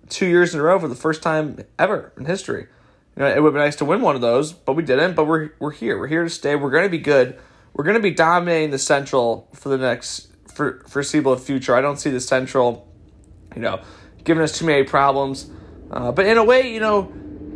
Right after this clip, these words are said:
it's almost like you want your division to be good because you see teams that are battle-tested the whole year tend to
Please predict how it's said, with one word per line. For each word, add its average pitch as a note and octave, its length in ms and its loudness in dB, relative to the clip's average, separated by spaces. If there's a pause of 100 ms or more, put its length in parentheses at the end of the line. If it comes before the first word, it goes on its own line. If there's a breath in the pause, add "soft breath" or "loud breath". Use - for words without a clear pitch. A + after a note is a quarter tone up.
(180)
it's - 140 -4
almost D4+ 220 4
like C#4 160 2
you G3 120 0
want D#3+ 340 2
your F#3+ 120 -4
division D#3+ 380 0
to D#3+ 60 0
be C#3 120 -4
good C#3 320 2
because F3 280 -2
you E3 80 -4
see F#3 320 -6
teams F3 640 -4
that C#3 100 2
are C#3 80 4
battle-tested D3 1000 0
the C3 140 -2
whole C#3 480 2
year B2+ 580 0 (720)
tend E3+ 380 0
to D#3 240 4